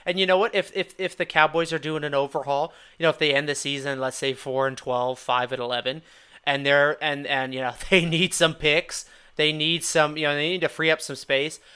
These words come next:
I mean, gosh, we could use a guy like Lawrence. I mean, I, so imagine this. Imagine a Nick Bosa and a DeMarcus Lawrence on the same line. You wanna talk about night and day, you know, difference from being able to create pressure to not create pressure? I mean,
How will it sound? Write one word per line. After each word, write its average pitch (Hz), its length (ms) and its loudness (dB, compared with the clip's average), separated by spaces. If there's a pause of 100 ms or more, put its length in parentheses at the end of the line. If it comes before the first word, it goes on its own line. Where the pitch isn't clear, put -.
(180)
I 139 120 2
mean, 135 160 -2
gosh, 139 320 4
we - 80 -10
could 120 180 -10
use 117 160 -12
a 120 60 -12
guy 113 160 -2
like 113 220 -8
Lawrence. 110 360 -8
I 143 60 -4
mean, 147 240 -2
I, 147 240 -2
so 143 260 -2
imagine 139 420 -2
this. 139 280 -2
Imagine 131 400 -2
a 123 80 -2
Nick 131 240 -6
Bosa 131 560 -2 (240)
and 131 140 0
a 127 60 -2
DeMarcus 123 480 -8
Lawrence 131 400 -4
on 117 120 -6
the 117 80 -10
same 123 320 -8
line. 120 260 -4 (300)
You 156 80 -8
wanna 143 160 0
talk 143 260 0
about 131 340 0 (180)
night 135 280 -2
and 127 160 -16
day, 120 440 -4 (420)
you 156 160 -4
know, 135 140 0
difference 131 600 -4 (220)
from 135 300 0
being 127 180 -4
able 127 160 -2
to 123 40 -8
create 135 360 -8
pressure 131 320 -6
to - 120 -16
not 120 220 -4
create - 260 -6
pressure? 143 380 -4
I 143 80 -2
mean, 131 300 -6